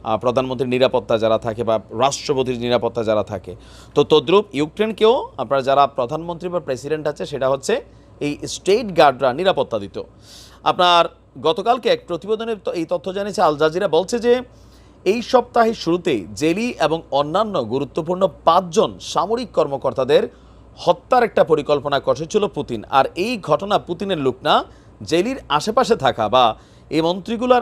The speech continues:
আশেপাশে থাকা মানুষকে দিয়েই কিন্তু করানোর জন্য পরিকল্পনা ফাইনাল ছিল, ইকুইপমেন্টও চলে আসছিল, but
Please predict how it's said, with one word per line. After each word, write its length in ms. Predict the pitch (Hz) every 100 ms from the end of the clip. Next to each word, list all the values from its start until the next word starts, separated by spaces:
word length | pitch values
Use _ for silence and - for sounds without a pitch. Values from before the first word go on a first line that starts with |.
| -
আশেপাশে 480 | 131 160 156 147 147
থাকা 220 | 151 151
মানুষকে 460 | 113 131 147 - 151
দিয়েই 240 | 143 143
কিন্তু 260 | 156 160 190
করানোর 360 | 131 127 135
জন্য 200 | 143 190
পরিকল্পনা 600 | 160 135 127 139 165 240 - - - -
ফাইনাল 420 | 139 160 196 202
ছিল, 200 | - 208 -
ইকুইপমেন্টও 540 | 156 - 196 196 196 196 -
চলে 260 | 277 254
আসছিল, 280 | 180 - 156
but 160 | 160